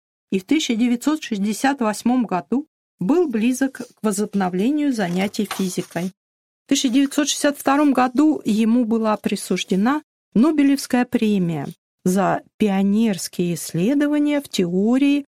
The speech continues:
конденсированного состояния, в особенности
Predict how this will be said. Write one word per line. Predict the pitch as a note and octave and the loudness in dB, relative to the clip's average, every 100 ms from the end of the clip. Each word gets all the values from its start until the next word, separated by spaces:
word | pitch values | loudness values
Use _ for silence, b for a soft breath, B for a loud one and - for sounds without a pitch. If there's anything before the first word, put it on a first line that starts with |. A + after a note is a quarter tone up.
| _ | _
конденсированного | - C#4+ C#4 B3 - A3+ B3 B3+ B3 B3 | 0 4 4 2 0 2 2 2 2 0
состояния, | A#3 A3 - A3+ F#3+ F#3 F#3 F3+ F#3 G3 _ _ | -2 -6 -2 -2 0 0 0 0 -2 -4 _ _
в | D#3+ | -6
особенности | F3+ - G#3 C4+ C#4+ C#4+ - D4 | -4 -2 0 2 0 -2 -2 -2